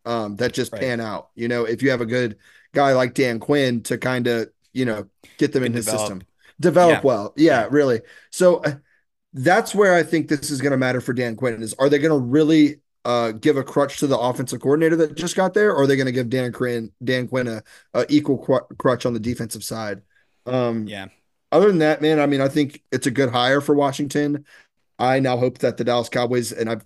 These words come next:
Speaker 1: I've talked about, you know, talked to this, talked about this with Dad, and, uh, I think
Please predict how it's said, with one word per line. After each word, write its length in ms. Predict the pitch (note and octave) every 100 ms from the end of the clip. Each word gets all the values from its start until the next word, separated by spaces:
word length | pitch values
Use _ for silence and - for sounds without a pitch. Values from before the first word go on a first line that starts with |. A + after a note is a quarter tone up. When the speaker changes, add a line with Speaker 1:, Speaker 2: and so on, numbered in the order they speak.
| -
Speaker 1:
I've 120 | A2
talked 240 | - A#2+ - _ _
about, 300 | A2+ A2 A2 _
you 80 | -
know, 100 | A2+
talked 260 | G#2+ C#3 C3
to 60 |
this, 280 | B2 - - _ _ _
talked 260 | D3 C#3 C3+
about 180 | B2+
this 200 | B2+ A#2
with 120 | A2 A#2+
Dad, 340 | B2+ B2 A#2+
and, 220 | A#2 A2+
uh, 220 | A2+ A2 - _ _ _ _ _ _ _
I 120 | C3+
think 360 | C3+ D#3 A#2